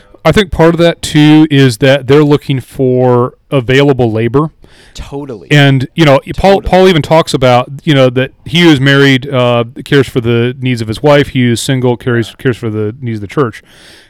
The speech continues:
Speaker 1: And this is an extreme example of that. Uh, by keeping people single, um,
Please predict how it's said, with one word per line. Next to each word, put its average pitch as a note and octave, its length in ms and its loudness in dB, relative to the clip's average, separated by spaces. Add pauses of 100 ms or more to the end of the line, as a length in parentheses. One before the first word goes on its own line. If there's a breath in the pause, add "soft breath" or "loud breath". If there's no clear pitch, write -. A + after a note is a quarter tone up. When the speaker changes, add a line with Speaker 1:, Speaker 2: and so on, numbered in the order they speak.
(140 soft breath)
Speaker 1:
And C3 420 0 (460)
this D#3+ 300 0
is D3+ 120 -2
an C3+ 40 -2
extreme C3 360 -2
example C3 420 -2
of G2+ 60 -4
that. G#2+ 320 -10 (500 soft breath)
Uh, B2+ 320 4 (240)
by C3 680 2
keeping F3+ 340 -4
people F3 260 -2
single, C#3 480 -2 (1040)
um, A#2+ 400 -2